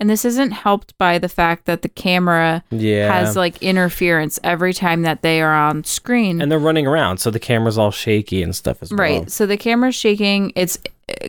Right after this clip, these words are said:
Speaker 1: getting that, like, interference, so it's choppy. And they're mostly C G I. Their jaws, like, unhinge and their backs bend. And
Speaker 2: Can we talk about the C G I?
Speaker 1: Uh, yeah, it wasn't that great.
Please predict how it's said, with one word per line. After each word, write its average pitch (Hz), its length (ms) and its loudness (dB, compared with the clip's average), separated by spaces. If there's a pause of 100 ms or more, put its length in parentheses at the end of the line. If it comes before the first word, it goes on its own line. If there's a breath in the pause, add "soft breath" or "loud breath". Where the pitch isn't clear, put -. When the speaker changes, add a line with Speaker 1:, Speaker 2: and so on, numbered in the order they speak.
(120)
Speaker 1:
getting 202 320 2
that, 190 220 0
like, 175 200 -2
interference, 180 800 0
so 175 100 0
it's 156 160 -2
choppy. 165 800 0 (500)
And 196 240 0
they're 190 180 2
mostly 262 460 0
C 214 300 -2
G 185 260 -2
I. 170 500 0
Their 185 280 2
jaws, 175 560 0
like, 170 260 0
unhinge 180 920 2 (420 soft breath)
and 170 160 2
their 156 140 2
backs 180 560 -2
bend. 175 760 2 (140)
And 160 460 2
Speaker 2:
Can 160 120 2
we 151 80 2
talk - 340 -2
about 104 200 0
the 101 80 -2
C 101 240 0
G 90 180 -2
I? 85 360 -2 (200)
Speaker 1:
Uh, 185 640 0
yeah, 151 320 0
it - 40 -4
wasn't 170 280 0
that 117 180 -2
great. - 300 -4